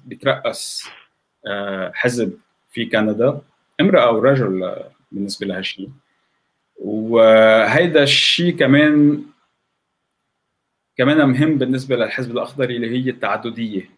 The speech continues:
إجمالا، لأنه في عنا مبادئ الحزب الأخضر اللي منطبقها على كل السياسات وكل الأمور اللي منتعاطى فيها، اللي هي اللا عنف،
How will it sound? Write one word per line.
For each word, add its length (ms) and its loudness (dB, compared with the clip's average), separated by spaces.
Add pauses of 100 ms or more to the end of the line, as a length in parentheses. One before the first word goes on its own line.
(280)
إجمالا، 460 -10 (640)
لأنه 500 2 (600)
في 160 -4
عنا 420 4
مبادئ 460 2
الحزب 300 -4
الأخضر 340 -2
اللي 520 -2
منطبقها 600 -2
على 300 -2
كل 160 2
السياسات 640 -8 (360)
وكل 300 -4
الأمور 640 -2 (220)
اللي 580 -6
منتعاطى 540 -4
فيها، 380 -6 (320)
اللي 120 -4
هي 160 6
اللا 200 2
عنف، 640 0